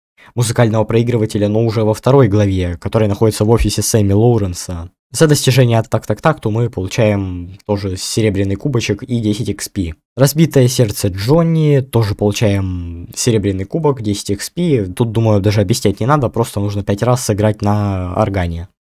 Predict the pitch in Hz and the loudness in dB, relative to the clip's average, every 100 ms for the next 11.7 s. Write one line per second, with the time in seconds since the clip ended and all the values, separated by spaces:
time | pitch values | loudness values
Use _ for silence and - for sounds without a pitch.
0 | - - 151 185 180 147 127 143 165 131 | -8 -2 2 4 2 2 2 4 4 4
1 | 120 127 120 113 131 110 107 107 113 107 | 4 4 4 4 4 4 0 0 0 0
2 | 107 113 104 - 113 107 104 98 95 90 | 2 2 2 0 0 0 0 0 -2 -4
3 | 90 113 156 - 113 117 95 95 107 143 | -2 2 2 2 0 2 0 0 2 2
4 | 120 82 87 - 131 127 113 113 104 98 | 2 2 -2 -2 0 2 2 2 2 2
5 | 104 104 101 - - 90 87 85 95 - | 2 4 2 -2 -8 -8 -8 -4 -4 2
6 | 135 120 - 101 98 101 120 139 113 98 | 2 2 -4 -4 -2 -4 2 2 2 -2
7 | 95 127 139 123 117 185 202 113 110 107 | 2 6 6 6 4 4 2 0 0 -2
8 | 113 110 107 - 139 131 139 131 160 165 | 0 2 2 2 2 2 0 0 0 0
9 | 113 104 - - 104 98 113 147 160 113 | 0 -2 -4 -4 0 0 0 0 2 0
10 | 95 117 127 120 101 110 98 90 104 98 | 2 2 4 2 0 0 0 0 0 0
11 | 104 98 120 123 98 90 - | -2 -2 -2 -4 -4 -10 -16